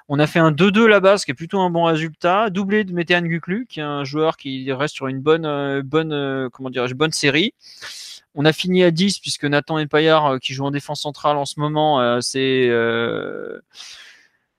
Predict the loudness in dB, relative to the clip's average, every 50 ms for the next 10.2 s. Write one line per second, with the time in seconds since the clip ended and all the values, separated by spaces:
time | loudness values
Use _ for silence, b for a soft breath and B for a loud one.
0 | _ _ _ _ _ -8 -2 -2 0 2 4 4 4 4 2 0 0 0 2 2
1 | 4 6 6 6 6 6 4 2 0 -4 -4 0 2 4 4 6 6 6 6 6
2 | 4 4 2 4 4 2 2 0 -4 -8 -6 -2 -2 0 0 0 0 0 2 2
3 | 2 0 0 -6 -10 -10 -10 -8 -4 -4 -4 -2 -2 -4 -2 -2 -2 -4 -4 -4
4 | -6 -4 -2 -2 -2 -2 0 0 0 0 0 -4 -8 -8 -4 -4 -2 -2 -2 -4
5 | -4 -4 -4 -4 -4 -4 -4 -6 -4 -4 -4 0 2 2 2 2 -2 -6 -6 -4
6 | -4 -4 -2 0 2 2 2 2 0 -4 -4 -4 -4 -4 -4 -4 -2 -2 -4 -6
7 | -8 -10 -6 -4 -4 -2 0 0 0 0 -2 -2 -2 0 0 0 0 0 -2 -4
8 | -6 -8 -8 -8 -8 -10 -8 -6 -4 -4 -4 -4 -2 0 0 0 0 0 -2 0
9 | 0 0 -2 -2 -2 0 2 2 2 2 2 0 0 0 -2 -2 -4 -2 0 0
10 | 0 0 -2